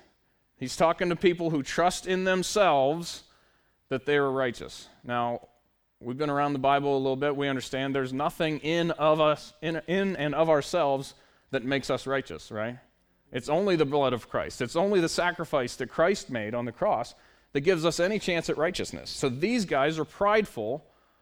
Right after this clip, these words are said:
approaching Christ, wanting to establish their own righteousness. And he says, "They despised others." These are prideful people. And the story goes in verse ten, "Two men went up into the temple to pray, the one a Pharisee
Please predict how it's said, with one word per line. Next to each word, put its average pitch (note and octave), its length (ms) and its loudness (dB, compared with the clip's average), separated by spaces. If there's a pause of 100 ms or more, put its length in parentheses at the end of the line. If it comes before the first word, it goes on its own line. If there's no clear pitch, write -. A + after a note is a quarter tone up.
approaching E3 480 -2
Christ, D#3 540 0 (580)
wanting E3 240 0
to E3 140 0
establish D#3+ 540 0
their D3+ 200 2
own D3+ 120 0
righteousness. G#2+ 580 -6
And G#2 120 -10
he C#3 100 -6
says, C3 440 -2 (500)
"They C#3+ 200 4
despised D#3+ 1000 2
others." C#3+ 520 0 (1080)
These B2 180 -8
are D#3 60 -4
prideful C3 440 -4
people. G#2+ 360 -10 (880)
And B2+ 80 -4
the B2+ 60 -2
story F3 280 4
goes D#3+ 160 4
in D3 60 -4
verse D3+ 180 -2
ten, D#3 200 0
"Two - 200 -4
men F3 300 0
went D#3+ 200 -2
up E3+ 420 -2
into E3 180 0
the D3+ 80 0
temple E3 360 -4
to D#3+ 100 -12
pray, F#2+ 400 -6 (420)
the B2 120 -4
one E3 340 0
a D3+ 60 0
Pharisee A2 640 -2